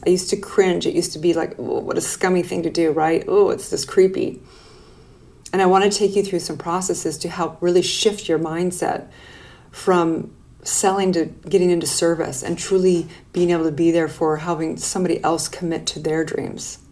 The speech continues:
And on day four, we're gonna get into social media mastery 'cause we recognize it's like the State Street of retail these days. Having social media is like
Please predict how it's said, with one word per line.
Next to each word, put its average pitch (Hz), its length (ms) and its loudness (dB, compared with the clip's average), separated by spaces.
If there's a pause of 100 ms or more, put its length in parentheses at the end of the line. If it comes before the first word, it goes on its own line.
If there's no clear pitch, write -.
(640)
And 180 100 0
on 180 160 4
day 185 140 10
four, 185 360 6
we're 180 100 6
gonna 175 100 4
get - 140 2
into - 120 -4
social 185 420 2
media 170 220 2
mastery 160 440 -2
'cause 151 160 -4
we 165 60 4
recognize 170 680 2 (300)
it's 202 180 6
like 226 140 10
the 208 100 6
State - 460 10
Street - 320 6
of 160 240 0 (160)
retail 185 420 0
these - 220 -2
days. - 320 -2
Having 190 300 2
social 190 300 4
media 180 300 6
is 160 140 2
like - 220 0